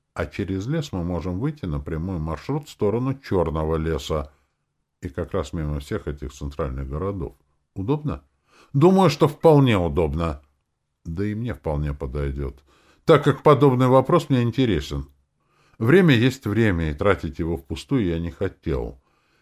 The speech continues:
Тем более, что нашего появления в лесу никто не ждет. А вот, например, если мы будем ехать по дороге, то наверняка можем наткнуться на каких-нибудь любителей наживы.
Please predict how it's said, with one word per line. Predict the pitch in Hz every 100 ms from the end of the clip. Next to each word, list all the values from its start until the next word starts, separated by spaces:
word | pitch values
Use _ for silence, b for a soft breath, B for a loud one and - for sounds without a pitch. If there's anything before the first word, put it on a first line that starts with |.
| _ -
Тем | 143 139
более, | 156 151
что | 143 139
нашего | 135 127 - 117 113
появления | 120 120 113 117 110 110
в | 104
лесу | 113 - 165
никто | 131 - 113
не | 117 123
ждет. | 107 87 82 - _ _ _ _ _ _
А | 73
вот, | 73 73
например, | 73 85 82 78 73
если | 69 -
мы | 73 76
будем | 69 67 67
ехать | 76 67 - 71
по | 69
дороге, | 65 90 143 165 69 57 - _ _ _ _ _
то | 151 151
наверняка | 156 143 139 139 135 175
можем | 170 143 131 139 123
наткнуться | 120 - 139 139 139
на | 131 107
каких-нибудь | 117 101 101 - 107 95 -
любителей | 98 87 87 73 76 76
наживы. | 85 92 87 65 60